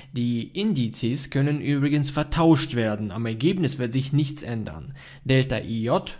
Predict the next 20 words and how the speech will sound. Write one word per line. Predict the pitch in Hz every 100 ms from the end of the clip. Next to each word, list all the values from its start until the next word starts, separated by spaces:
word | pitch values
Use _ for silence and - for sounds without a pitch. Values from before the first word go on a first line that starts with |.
| - -
ist | 139 151
das | 135
gleiche | 120 120 131 139
wie | 135
Delta | 123 120
J | 117 120 123 -
I. | 147 135 107 - - _ _ _ _ _ _ _ -
In | - 123
der | 120
Schule | - 196 202 131
haben | 127 120
wir |
meistens | 117 123 151 151 -
die | 139 135
Komponenten | 135 120 123 113 123 139 135
eines | 120 113 107
dreidimensionalen | 117 123 135 127 117 117 113 117 117
Vektors | 123 139 - 151 139
mit | 135 135 -
x, | 151 160 -